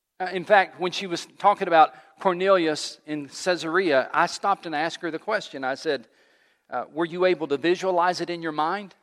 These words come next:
You know what her answer was? "Of course." Eh, when you've been there, then when you think of Caesarea by the sea, you can see it, you can smell it. You've walked on the beaches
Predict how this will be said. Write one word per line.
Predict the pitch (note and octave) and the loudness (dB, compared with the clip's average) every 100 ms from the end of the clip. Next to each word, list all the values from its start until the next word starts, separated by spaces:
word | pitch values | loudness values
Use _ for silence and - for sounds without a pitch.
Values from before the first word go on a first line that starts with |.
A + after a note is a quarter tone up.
| _ _ _ _ - | _ _ _ _ -6
You | |
know | F3 | -2
what | F3 E3+ | 2 4
her | D#3 | 2
answer | E3+ - | 0 -6
was? | G3 G3+ G#3 - _ _ - | -6 -6 -8 -20 _ _ -20
"Of | - | -14
course." | - A#3+ F4 B2 - - - _ _ _ _ _ _ _ _ _ _ _ _ _ _ _ _ _ _ _ _ | -4 -2 -2 -6 -10 -16 -18 _ _ _ _ _ _ _ _ _ _ _ _ _ _ _ _ _ _ _ _
Eh, | F#3 F3+ F3 | -16 -16 -10
when | E3+ A3+ | -4 -4
you've | G3 C#3 | -4 0
been | D#3+ C4+ A3+ | 6 6 4
there, | D#3 C3 D3 D#3+ - _ _ _ _ _ _ _ - | 0 2 2 0 -4 _ _ _ _ _ _ _ -2
then | G3+ F#3+ E3+ | 0 0 -4
when | D#3 G#3 | -8 -8
you | |
think | F3+ A#3+ A3+ | 0 0 0
of | F#3 | -2
Caesarea | A3 G3+ F#3 E3+ G#3 | 2 2 2 0 2
by | E3+ E3+ E3+ | 2 2 0
the | D#3+ | -2
sea, | - A#3 G#3+ | -6 -4 -4
you | E3 G#3 | -4 -8
can | D#3+ | -6
see | D3 - G#3+ F3+ | -4 -4 -4 -4
it, | A#2+ B2 | -6 -6
you | C#3+ | -12
can | C#3+ A#2+ | -12 -8
smell | - - F#3 E3+ C3 | -6 -4 2 4 4
it. | G#2 - - | 2 -6 -16
You've | F3 F#3+ C#3 | -6 -6 -6
walked | C#3+ D#3 F3 - | 2 6 6 6
on | F3 | -2
the | C3+ | 0
beaches | A#2+ F3+ F#3+ - C3+ D#2+ - - | -2 0 -2 -6 -10 -10 -14 -16